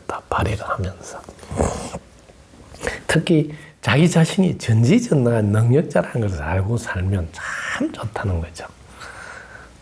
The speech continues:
어, 우리는 눈이 다섯 개나 있는데 한 번도 눈 다섯 개 있다 가르쳐 준 사람은 없어요. 그 금강경에 선한,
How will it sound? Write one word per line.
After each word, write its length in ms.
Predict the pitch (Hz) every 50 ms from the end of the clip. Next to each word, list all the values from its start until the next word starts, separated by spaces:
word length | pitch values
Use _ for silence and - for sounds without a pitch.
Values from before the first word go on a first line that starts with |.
| - - -
어, 220 | 87 85 82 82 87
우리는 300 | 101 123 151 160 135 120
눈이 220 | 131 156 175 165 151 -
다섯 300 | - - 104 - 170 -
개나 220 | - 180 170 127
있는데 400 | 113 110 107 107 110 101 95 82 78
한 260 | - - - 220 254
번도 300 | - 262 226 202 - 151
눈 220 | 127 135 151 160 151
다섯 240 | 165 160 156 - 143
개 80 | 135
있다 220 | 127 123 - 110 98
가르쳐 380 | - - 123 139 135 - 135
준 120 | 120 131 120
사람은 240 | 123 131 123 104 87 104
없어요. 480 | 107 107 - - - 107 92 80 - - - _ - - - - - - - - - - - - - - - - - - - - - - - - - - -
그 120 | - 110 95
금강경에 600 | - - 104 110 107 113 120 120 117 113 107 98
선한, 400 | - - 143 135 117 104 87